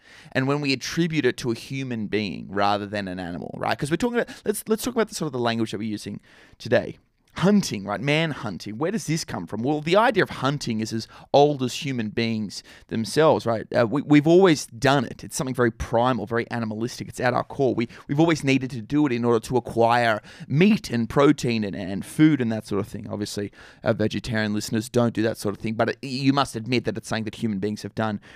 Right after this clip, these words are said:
for a very long time. So man hunting is sort of like incorporating those instincts, those urges that we have, th-, those things that are very intuitive to us, and attributing it to another human being. It's almost,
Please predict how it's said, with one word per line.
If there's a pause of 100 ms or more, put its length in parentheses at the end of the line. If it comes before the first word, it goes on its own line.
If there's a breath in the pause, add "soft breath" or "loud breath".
(140)
for
a
very
long
time.
So
man
hunting
is
sort
of
like
incorporating (360 loud breath)
those
instincts,
those
urges
that
we
have,
th-,
those
things
that
are
very
intuitive
to
us, (340 loud breath)
and
attributing
it
to
another
human
being.
It's
almost,